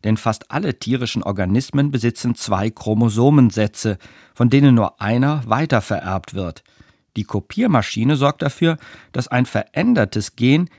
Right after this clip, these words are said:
in beiden Chromosomensätzen vorkommt und deshalb auf jeden Fall an die nächste Generation vererbt wird. So setzen Wissenschaftler die Mendelschen Vererbungsregeln außer Kraft.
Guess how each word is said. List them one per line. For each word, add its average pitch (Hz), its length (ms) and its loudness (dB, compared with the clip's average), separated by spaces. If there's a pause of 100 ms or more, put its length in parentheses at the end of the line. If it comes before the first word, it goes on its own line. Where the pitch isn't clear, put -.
(120)
in 139 220 2
beiden 131 420 2
Chromosomensätzen 107 920 0
vorkommt 95 580 -4 (200)
und 120 140 0
deshalb 139 260 0
auf 110 180 -4
jeden 151 360 0
Fall 143 300 0
an 135 100 0
die 101 100 0
nächste 123 400 -2
Generation 110 640 -2
vererbt 110 560 -4
wird. 104 280 -6 (600)
So 151 220 0
setzen 113 420 -2
Wissenschaftler 127 720 -2
die 110 80 -4
Mendelschen 113 600 0
Vererbungsregeln 113 1120 -2
außer 95 340 -4
Kraft. - 580 -8